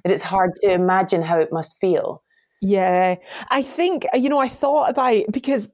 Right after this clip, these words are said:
Speaker 2: so I've, I had Mark's G P S files from his Round the World.
Speaker 1: Mm.
Speaker 2: And so I was using,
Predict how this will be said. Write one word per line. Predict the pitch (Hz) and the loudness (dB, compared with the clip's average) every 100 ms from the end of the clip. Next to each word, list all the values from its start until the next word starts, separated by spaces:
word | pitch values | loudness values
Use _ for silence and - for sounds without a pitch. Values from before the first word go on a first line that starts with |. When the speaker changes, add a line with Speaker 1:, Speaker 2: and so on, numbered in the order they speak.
| _ _ | _ _
Speaker 2:
so | - 262 226 | -4 0 0
I've, | 240 262 269 254 247 - - | 0 0 0 0 -4 -6 -2
I | 233 240 240 240 | 0 2 0 0
had | 220 190 | -2 -2
Mark's | 202 202 196 175 - - - | -2 -2 0 -2 -4 -12 -8
G | 196 | -6
P | 196 190 | 0 0
S | 170 165 - - - | 0 -2 -10 -20 -4
files | 190 165 147 147 147 | 0 2 0 -2 -4
from | 156 | -4
his | 160 156 | -4 -4
Round | 160 147 143 | -4 -6 -4
the | |
World. | 151 135 135 - | -4 -2 -4 -2
Speaker 1:
Mm. | 185 156 139 - - _ - | 0 0 -4 -10 -20 _ -6
Speaker 2:
And | 196 | -2
so | 226 | 0
I | 214 233 | 0 0
was | 220 175 | 0 -2
using, | 180 226 233 185 180 165 160 156 | 0 0 0 2 2 2 0 -4